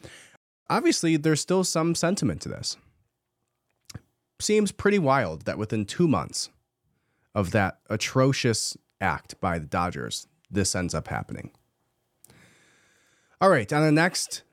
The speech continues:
small article here, let's talk <laughs> about what everybody's been waiting for, which is Dillon Danis and Logan Paul are set to have a boxing match this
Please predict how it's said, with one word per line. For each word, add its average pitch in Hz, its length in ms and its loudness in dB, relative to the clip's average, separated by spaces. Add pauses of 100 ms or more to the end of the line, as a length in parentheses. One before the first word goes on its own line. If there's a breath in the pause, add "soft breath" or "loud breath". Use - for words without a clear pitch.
(100)
small 139 500 2
article 113 340 2
here, 101 220 2
let's 151 240 2
talk 143 360 2
<laughs> - 0 -
about 113 580 0 (440 soft breath)
what 135 140 4
everybody's 151 400 4
been 110 160 0
waiting 87 220 -2
for, 76 240 -4
which 92 180 -2
is 123 120 0
Dillon 202 440 2
Danis 110 540 0
and 131 240 2
Logan 180 340 4
Paul 95 420 2
are 127 140 0
set 180 340 -2
to 196 160 0
have 110 380 0
a 123 200 0
boxing 113 720 0
match 67 420 -8 (600 soft breath)
this - 380 2